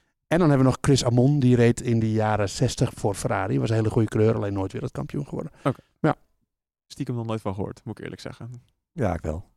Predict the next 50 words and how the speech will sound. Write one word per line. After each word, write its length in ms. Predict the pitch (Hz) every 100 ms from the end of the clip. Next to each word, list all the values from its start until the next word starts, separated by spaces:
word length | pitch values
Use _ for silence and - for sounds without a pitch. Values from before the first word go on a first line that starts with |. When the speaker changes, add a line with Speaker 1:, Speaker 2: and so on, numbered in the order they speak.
| _
Speaker 2:
Ja, 160 | - 123 - -
heel 100 | 110
goed. 240 | - - - -
Speaker 1:
<laughs> 240 | - 104 -
Bluffen. 280 | 87 - - -
Speaker 3:
Nee, 100 | 208
echt. 180 | 233 151 143 165 143
Ja. 300 | 131 135 147 - - - - _
Speaker 1:
Nou, 160 | - 95
je 60 |
wist 140 | 156 160
Danny 180 | 139 135
Hulme, 200 | 127 104
dat 100 | 123
vond 180 | 120
ik 60 | 113
ook 60 | 110
Speaker 3:
Ja, 60 |
Speaker 1:
knap. 100 | -
Speaker 3:
ja. 60 | 160
Speaker 1:
Maar 80 | 185
ik 60 | -
Speaker 2:
Ja, 80 | -
Speaker 1:
ga 60 |
Speaker 2:
heel 100 | 160
Speaker 1:
wel 80 | 143
Speaker 2:
goed. 100 | 165
Speaker 1:
zo 80 | 185
meteen 220 | 170 160
na 120 | 151
deze 180 | 143 135
podcast 340 | - 143 165 -
nog 100 | 151
even 180 | 135
googlen 240 | 131 135 147
of 120 | 165
hij 80 | -
daadwerkelijk 460 | 117 123 123 110
uit 120 | 117 104
Nieuw-Zeeland 400 | 113 120 98 110
komt. 420 | 110 160 190 139
Speaker 2:
<laughs> 20 |
Speaker 1:
Maar 160 | 135 -
volgens 260 | 143 156
mij 160 | 147 180
heb 120 | 165
je 80 | 147
gelijk. 320 | 117 90 - -
Speaker 2:
Ja. 180 | - 117
Speaker 1:
Ja. 140 | 107